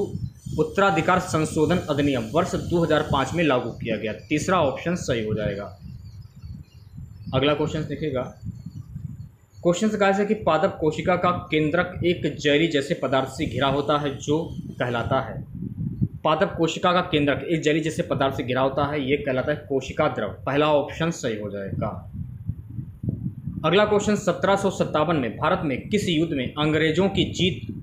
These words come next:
को उनकी पहली जीत माना जाता है? प्लासी का युद्ध जो है ना, ये अंग्रेजों की जीत का पहली जीत माना जाता है, तो चौथा option correct हो जाएगा। A Song of India पुस्तक किसने लिखी है? तो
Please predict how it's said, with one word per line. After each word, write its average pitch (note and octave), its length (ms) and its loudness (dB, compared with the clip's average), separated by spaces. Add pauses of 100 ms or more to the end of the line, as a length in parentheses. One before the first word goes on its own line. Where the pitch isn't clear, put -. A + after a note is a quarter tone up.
(160)
को F#3 140 2
उनकी D#3+ 400 0
पहली D#3 360 2
जीत D3+ 320 0
माना C#3 340 2
जाता C3 320 0
है? - 240 -4 (600)
प्लासी G3 400 4
का F3 160 4
युद्ध D#3+ 200 2
जो C#3 160 2
है C#3 80 2
ना, D#3+ 120 4
ये D3 140 2
अंग्रेजों C3+ 400 2
की D3+ 140 0
जीत C3 240 0
का F3 80 4
पहली C3 280 0
जीत E3+ 200 0
माना B2 280 -2
जाता A#2 240 -4
है, A2+ 80 -6
तो C3 80 -8
चौथा D3+ 380 2
option E3 300 2 (340)
correct C#3+ 240 0
हो D#3 60 0
जाएगा। D#3+ 500 2 (1900)
A G#3 220 8
Song F#3+ 540 2
of E3+ 480 2
India D3+ 260 4
पुस्तक E3 440 -2
किसने E3+ 260 0
लिखी E3 260 2
है? F3 80 2
तो F3 160 -4